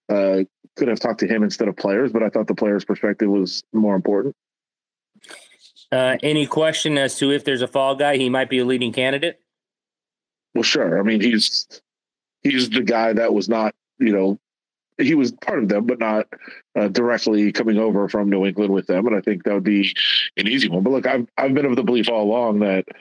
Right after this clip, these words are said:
Speaker 1: <clears throat> this team was built around offense. They invested more heavily on offense. Of course, yeah, they signed Chandler Jones, sure, and they extended Crosby, but, um, this team has been built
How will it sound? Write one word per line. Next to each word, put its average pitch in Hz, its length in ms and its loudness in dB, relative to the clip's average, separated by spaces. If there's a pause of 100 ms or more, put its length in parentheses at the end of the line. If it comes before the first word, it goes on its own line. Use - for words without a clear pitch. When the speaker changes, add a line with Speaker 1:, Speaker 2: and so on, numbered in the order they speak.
(420)
Speaker 1:
<clears throat> - 0 -
this 143 320 0
team 151 180 0
was 131 120 0
built 139 260 -2
around 135 160 0
offense. 92 400 -2
They 110 100 2
invested 107 460 -2
more 113 180 2
heavily 104 280 0
on 98 120 0
offense. 104 300 -2
Of 110 80 -2
course, 131 200 -2
yeah, 127 120 2
they 95 140 2
signed 110 200 -2
Chandler 95 260 0
Jones, 95 240 0
sure, 101 300 2
and 98 100 0
they 98 120 2
extended 90 380 -2
Crosby, 98 380 0
but, 95 220 -2 (500)
um, 85 400 0 (140)
this 117 220 -2
team 139 160 2
has 120 80 0
been 110 180 0
built 113 400 0